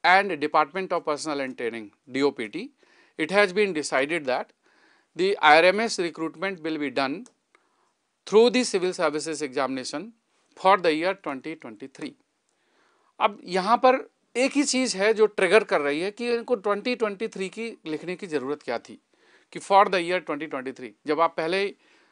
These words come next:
आईआरएमएससी का नोटिफिकेशन कैंसिल कर चुके हैं, तो it means it is understood कि it will be for twenty-three and upcoming years। तो अभी एक तो ये क्लियर नहीं हो पा रहा है इस लैंग्वेज से कि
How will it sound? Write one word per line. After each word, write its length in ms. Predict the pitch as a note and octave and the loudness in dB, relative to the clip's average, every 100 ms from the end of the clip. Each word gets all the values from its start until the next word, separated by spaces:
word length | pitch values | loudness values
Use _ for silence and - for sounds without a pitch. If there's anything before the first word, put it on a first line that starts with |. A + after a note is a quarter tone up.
| _ _ _ - | _ _ _ 2
आईआरएमएससी 500 | C#3+ D3+ D3+ D#3+ G3 | 4 6 4 0 -4
का 120 | F3+ | -4
नोटिफिकेशन 640 | E3 D3 D3 D3+ D#3 E3 D3+ | -2 -4 -6 -8 -8 -8 -8
कैंसिल 320 | C3+ B2+ D3+ | -8 -8 -8
कर 140 | D3 | -8
चुके 240 | C#3 C#3 D3 | -8 -12 -12
हैं, 200 | E3+ A3+ | -14 -14
तो 220 | - G3+ | -8 -8
it 80 | F3+ | -8
means 300 | F#3 A3 G#3+ | -8 -4 -2
it 100 | G3 | -2
is 160 | G3 | -4
understood 460 | G#3 A3+ A3+ A3+ G#3 | -4 -6 -6 -8 -8
कि 200 | G#3 F#3+ | -6 -6
it 60 | |
will 180 | F3 G3+ | -2 -4
be 80 | F#3+ | -4
for 180 | G3 F#3 | -2 -2
twenty-three 600 | - F3+ F#3+ G3 G3+ E3+ | 0 -4 -4 -4 -4 -4
and 80 | D3+ _ _ _ - - | -6 _ _ _ -6 -6
upcoming 440 | - G3 G3 F#3 | -4 -6 -4 -6
years। 220 | E3+ - _ _ _ _ _ _ _ | -8 -8 _ _ _ _ _ _ _
तो 60 | A#3+ | -2
अभी 380 | - G3 B3+ C4+ | 2 2 2 0
एक 300 | G#3+ A#3 - | 0 -2 -2
तो 100 | B3 | -4
ये 240 | F#3 A#3+ | 0 0
क्लियर 380 | A#3 G#3 G#3+ G#3+ | 0 0 2 2
नहीं 220 | D#3+ F#3 | 0 0
हो 100 | G3+ | 0
पा 160 | E3+ D#3 | 4 4
रहा 180 | D#3+ | 6
है 120 | D#3+ D#3 | 4 2
इस 180 | D3 | 0
लैंग्वेज 360 | D#3 C#3 D3 F3+ | -2 -2 0 -2
से 300 | - D#3+ G3 | -2 -4 -4
कि 220 | - F#3+ | -8 -12